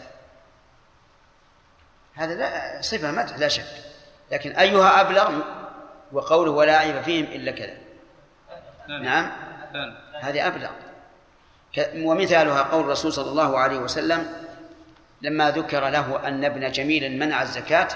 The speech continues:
Speaker 1: قال: "ما ينقم ابن جميل إلا أن كان فقيراً فأغناه الله". الإنسان يتوقع ما ينقم ابن جميل إلا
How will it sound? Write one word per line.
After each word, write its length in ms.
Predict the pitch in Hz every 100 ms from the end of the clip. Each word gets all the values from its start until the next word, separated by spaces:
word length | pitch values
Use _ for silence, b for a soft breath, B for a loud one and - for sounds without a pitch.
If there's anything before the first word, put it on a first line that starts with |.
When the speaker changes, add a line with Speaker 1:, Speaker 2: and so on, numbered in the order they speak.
| - - - - - - _
Speaker 1:
قال: 360 | 143 151 143 151
"ما 240 | 175 180
ينقم 520 | 185 190 185 175 175
ابن 240 | 156 156 151
جميل 680 | 147 180 190 - - - - - - - - _ _ _ _ -
إلا 540 | 151 151 143 147 147 147
أن 140 | 139
كان 340 | 139 143 143
فقيراً 580 | - 127 139 131 127 165 - - - - -
فأغناه 380 | 127 131 156 131
الله". 280 | 113 101 - - - - _ _ _ _ _ _ _ _ _ _ _ _ _ _ _ _ _ _ _ _ -
الإنسان 300 | 120 165 165
يتوقع 840 | 135 156 165 - 143 - - - 143
ما 100 | 151
ينقم 400 | 151 143 139 131 -
ابن 420 | 127 131 135 123
جميل 360 | 127 135 170 180
إلا 500 | - 156 160 170